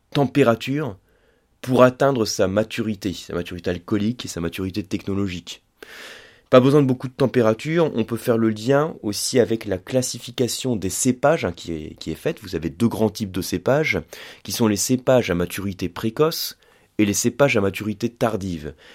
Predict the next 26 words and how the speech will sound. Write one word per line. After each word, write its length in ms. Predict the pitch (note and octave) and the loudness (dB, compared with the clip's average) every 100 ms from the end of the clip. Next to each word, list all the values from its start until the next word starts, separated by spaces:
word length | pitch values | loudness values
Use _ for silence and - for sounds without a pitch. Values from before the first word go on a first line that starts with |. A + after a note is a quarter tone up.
| - | -10
Les 140 | - G2+ | -4 0
cépages 420 | C3+ C3 C#3+ A#2 | 0 4 6 6
à 40 | |
maturité 500 | G#2 F#2+ G2 F#2 F#2 | 2 0 -4 -6 -8
précoce, 680 | - C3+ C3 - A3 - - _ _ _ _ | -2 -2 2 2 2 -6 -12 _ _ _ _
ce 160 | - | -2
sont 220 | A2 - A2+ | 0 2 0
ceux 240 | - - | 0 -2
qui 120 | - | -2
n'ont 60 | G#2+ | 0
pas 160 | F#2 | 4
besoin, 560 | C3+ C3 B2+ C3 C#3 A#2+ - | 4 4 2 4 2 0 -4
en 120 | F#2+ | -4
gros, 340 | F#2+ A2+ A2+ | 0 2 2
hein, 80 | F2 | 0
de 100 | E2+ | -2
beaucoup 280 | F2+ G#2 A#2+ | -4 -4 -4
de 60 | |
chaleur 460 | - - A#2 A#2 G#2 | -2 2 4 4 2
et 80 | D#2+ | -2
beaucoup 440 | D#2 F2 A2+ C3 | -8 -4 -2 2
d'ensoleillement 720 | A#2 G#2 - G#2 G2+ G2 F2 - _ _ _ _ | 2 2 0 0 0 -2 -6 -12 _ _ _ _
pour 200 | - A2 | -2 0
atteindre 260 | G#2+ A2 G2 | 2 2 2
leur 140 | D#2+ | 0
maturité. 580 | D#2 D2+ E2 F#2+ A3 B3+ | -4 -6 -6 -2 -4 -4